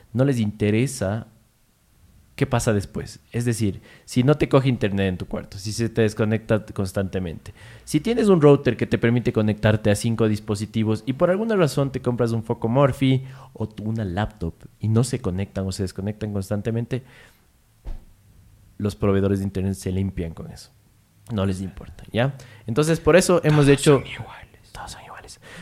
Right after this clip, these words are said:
Speaker 1: Por eso hemos hecho un video para contarles cómo pueden mejorar su internet en la casa. Así que, de hecho, ese video ya va a estar subido para cuando escuchen el podcast. Vayan al canal de Morphy principal y vean este video.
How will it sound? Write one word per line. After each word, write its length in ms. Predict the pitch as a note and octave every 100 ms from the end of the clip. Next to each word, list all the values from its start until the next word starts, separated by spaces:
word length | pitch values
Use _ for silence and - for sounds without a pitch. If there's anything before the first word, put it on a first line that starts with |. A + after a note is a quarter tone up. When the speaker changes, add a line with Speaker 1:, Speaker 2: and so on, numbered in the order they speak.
| -
Speaker 1:
Por 120 | - E3+
eso 140 | F#3
hemos 180 | F#3 F3
hecho 240 | F3 F#3
un 160 | D3+ D3+
video 420 | D3 C3+ C#3+ C3+
para 360 | B2+ B2 B2 -
contarles 500 | A#2 A2+ A#2+ C3+ C#3
cómo 200 | - E3+
pueden 160 | E3 D#3
mejorar 500 | C#3 A#2 A#2+ - - - - - - - - -
su 160 | -
internet 540 | B2 A#2 A#2 A2 A#2 -
en 160 | A2 G#2
la 120 | F2+
casa. 300 | G#2 G#2 -
Así 180 | - C3
que, 240 | C#3 B2+ - - -
de 80 | B2+
hecho, 200 | B2+ B2
ese 200 | A2+ B2
video 200 | G#2+ G#2+
ya 140 | G#2+
va 40 | G#2
a 20 |
estar 240 | G#2+ G2+
subido 400 | G#2+ G2 G2+ C3+
para 160 | A2 F2+
cuando 180 | F2 F2
escuchen 340 | - F2 F#2+
el 60 | E2+
podcast. 480 | - - D3+ E3 - - - -
Vayan 300 | A#2 B2 B2 -
al 120 | G#2
canal 240 | G#2+ G#2+
de 80 | A2
Morphy 280 | G#2+ A2 A#2+
principal 540 | G#2 F#2+ G2 A#2 B2+
y 120 | - G#2
vean 220 | G#2 G#2+
este 200 | G#2+ A2+
video. 340 | G#2 G2+ G#2+